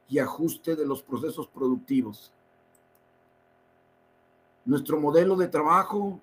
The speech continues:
incorpora, por supuesto, los conceptos de agricultura de precisión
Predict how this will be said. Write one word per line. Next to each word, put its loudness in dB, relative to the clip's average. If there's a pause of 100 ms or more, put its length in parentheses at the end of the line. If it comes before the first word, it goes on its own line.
incorpora, 0
por -4
supuesto, -4
los -4
conceptos -4
de 2
agricultura -2
de 0
precisión -6